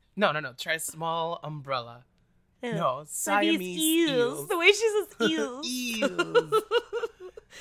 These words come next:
Speaker 2: And then we
Speaker 1: Oh
Speaker 2: get
Speaker 1: my
Speaker 2: it,
Speaker 1: God.
Speaker 2: the most, like, sullen,
Speaker 1: Yes.
Speaker 2: dramatic, like, film noir moment where she's looking out the window. "Can no one find nude photos of me on the internet?"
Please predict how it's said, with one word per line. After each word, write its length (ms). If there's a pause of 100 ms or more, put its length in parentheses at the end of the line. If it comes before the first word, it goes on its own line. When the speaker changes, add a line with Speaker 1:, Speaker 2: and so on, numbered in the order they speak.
(320)
Speaker 2:
And 140
then 140
we 120
Speaker 1:
Oh 20
Speaker 2:
get 160
Speaker 1:
my 60
Speaker 2:
it, 100
Speaker 1:
God. 80 (240)
Speaker 2:
the 80
most, 340
like, 320
sullen, 800
Speaker 1:
Yes. 220
Speaker 2:
dramatic, 800
like, 320
film 400
noir 420
moment 380
where 100
she's 240
looking 280
out 180
the 80
window. 580
"Can 180
no 140
one 160
find 360
nude 240
photos 420
of 100
me 160
on 140
the 160
internet?" 720